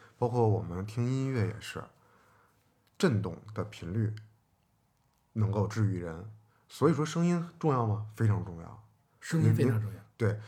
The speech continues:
Speaker 1: 比如说，比如说咱们这个节目啊，
Speaker 2: 嗯。
Speaker 1: 假设我们的听众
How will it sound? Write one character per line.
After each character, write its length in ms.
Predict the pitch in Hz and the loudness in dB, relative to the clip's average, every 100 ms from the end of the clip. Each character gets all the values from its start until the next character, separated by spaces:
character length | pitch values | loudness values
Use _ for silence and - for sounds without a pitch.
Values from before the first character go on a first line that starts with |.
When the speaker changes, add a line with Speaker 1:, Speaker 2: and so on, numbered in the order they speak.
| - - | -18 -6
Speaker 1:
比 80 | 113 | 2
如 60 | 117 | 4
说， 240 | 151 151 156 - | 6 4 0 0
比 60 | |
如 40 | 107 | 2
说 100 | 104 | 4
咱 120 | 101 | 2
们 80 | 120 | 2
这 60 | |
个 60 | 107 | 2
节 200 | 104 80 | 0 -6
目 140 | 95 | -6
啊， 160 | - - | -8 -2
Speaker 2:
嗯。 200 | 123 107 - - - | 0 -2 -6 -16 -2
Speaker 1:
假 180 | 98 85 | -2 4
设 220 | 190 160 | 6 6
我 180 | 87 73 | 6 -2
们 160 | 85 | -6
的 220 | 101 95 | -2 -2
听 260 | 87 123 131 | -4 -4 -2
众 260 | 127 107 | 0 -2